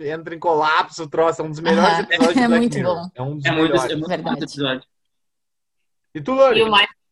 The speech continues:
Speaker 4: e o mais interessante sobre esse episódio é que muitas vezes chega muito próximo do real, né?
Speaker 1: Ah.
Speaker 3: É.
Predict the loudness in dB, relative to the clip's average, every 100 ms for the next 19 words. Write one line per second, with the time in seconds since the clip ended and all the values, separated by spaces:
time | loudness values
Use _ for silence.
0 | _ 0 4 4 2 0 0 -2 -4 -2
1 | -2 -4 -6 -8 -6 -4 -4 -6 -2 0
2 | 0 -2 -8 -8 -6 -6 -6 -6 -6 -4
3 | -4 -4 -8 -6 -6 -6 -8 -6 -2 0
4 | -2 -6 -10 -6 -2 2 4 4 2 -2